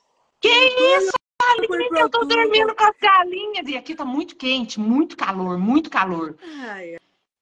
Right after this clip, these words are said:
Speaker 1: Então, assim, nove e meia, eu tô babando já.
Speaker 2: É a vida, filha.
Speaker 1: Que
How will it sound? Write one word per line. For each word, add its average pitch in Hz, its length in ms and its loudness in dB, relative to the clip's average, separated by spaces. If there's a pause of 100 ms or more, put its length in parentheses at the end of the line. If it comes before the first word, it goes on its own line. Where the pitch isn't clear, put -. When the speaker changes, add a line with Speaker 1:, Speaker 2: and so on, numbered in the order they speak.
Speaker 1:
Então, 294 240 2
assim, 359 260 -4
nove 330 500 2
e - 60 2
meia, 294 380 0
eu 294 80 0
tô 294 120 0
babando 285 520 -2
já. - 120 -4 (1500)
Speaker 2:
É 370 80 -6
a 440 240 0 (100)
vida, 277 460 -6 (260)
filha. 180 300 -12 (1500)
Speaker 1:
Que 269 300 6